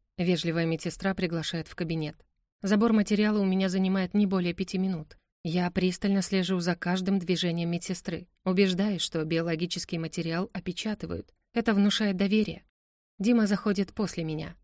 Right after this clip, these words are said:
Он не смотрит по сторонам, весь в себе, вблизи выглядит бледным, осунувшимся. Мне не до него. Пусть скажет спасибо, что в полицию за его аферу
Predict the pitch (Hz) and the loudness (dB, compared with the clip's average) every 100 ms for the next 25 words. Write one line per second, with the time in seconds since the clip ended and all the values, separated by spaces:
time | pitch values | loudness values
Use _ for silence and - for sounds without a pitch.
0 | _ 180 175 160 160 170 185 190 - 175 | _ 0 0 0 -2 -2 -2 -4 -4 -6
1 | - 170 165 160 - 175 165 - - 165 | -6 -6 -6 -8 -4 -2 -2 -4 -8 -4
2 | 160 175 - - 170 180 202 208 180 170 | -2 -2 -4 -6 -2 2 4 4 2 0
3 | 165 165 156 156 165 180 175 180 165 - | -2 -2 -4 -2 -2 -2 -6 -8 -10 -6
4 | 170 175 175 - 170 - - _ - 226 | -2 -2 -2 -6 -6 -8 -12 _ 0 4
5 | 220 208 196 196 196 202 180 _ _ 214 | 4 4 4 2 2 0 -6 _ _ -2
6 | 202 - - 190 185 180 - 175 - 214 | -2 -4 -6 -2 -2 -4 -4 -4 0 0
7 | 170 - 202 - 202 202 226 - 185 175 | 0 0 -2 0 2 2 2 0 -2 0
8 | 185 175 - 175 - 208 202 185 | 0 0 -2 -6 -2 0 0 -2